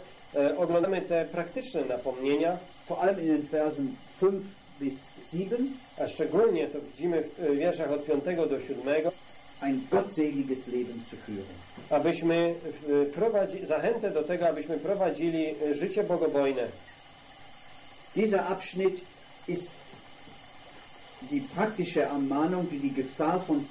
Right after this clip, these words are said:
Speaker 2: die der Gefahr von Kapitel zwei vorbeugt.
Speaker 1: Ten urywek to jest, e, praktyczne napomnienie, aby,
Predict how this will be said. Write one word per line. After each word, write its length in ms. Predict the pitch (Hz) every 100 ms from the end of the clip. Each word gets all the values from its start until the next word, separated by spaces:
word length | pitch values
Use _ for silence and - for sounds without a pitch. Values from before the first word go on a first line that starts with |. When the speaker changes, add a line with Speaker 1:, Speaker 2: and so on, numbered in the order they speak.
| - - - - - 131
Speaker 2:
die 80 | 143
der 140 | 143 135
Gefahr 400 | 131 - 160 180
von 180 | 160 143
Kapitel 380 | 135 147 131 117
zwei 140 | 123
vorbeugt. 580 | - 101 92 92 90 - - - - - - - - - - - -
Speaker 1:
Ten 260 | 208 233 185
urywek 500 | 151 170 180 175 -
to 140 | 160
jest, 320 | 160 160 -
e, 200 | 165 160
praktyczne 640 | 147 180 165 269 - 214 170
napomnienie, 840 | 160 - 143 135 147 196 180 180 202 -
aby, 420 | 151 143 175 170